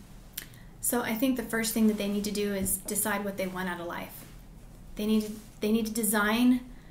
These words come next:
what they want their life to look like first. And, uh, I think that's, I, I think that people are just so focused on getting that job,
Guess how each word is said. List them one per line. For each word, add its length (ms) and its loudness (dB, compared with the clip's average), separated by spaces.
what 380 0
they 140 0
want 300 0
their 160 0
life 260 -2
to 100 -8
look 300 -6
like 300 -8
first. 520 -6
And, 460 -2
uh, 80 -4
I 200 -4
think 220 2
that's, 320 2
I, 60 -4
I 40 -4
think 220 2
that 180 -2
people 240 2
are 60 2
just 180 2
so 100 2
focused 360 0
on 140 0
getting 200 0
that 160 -6
job, 440 2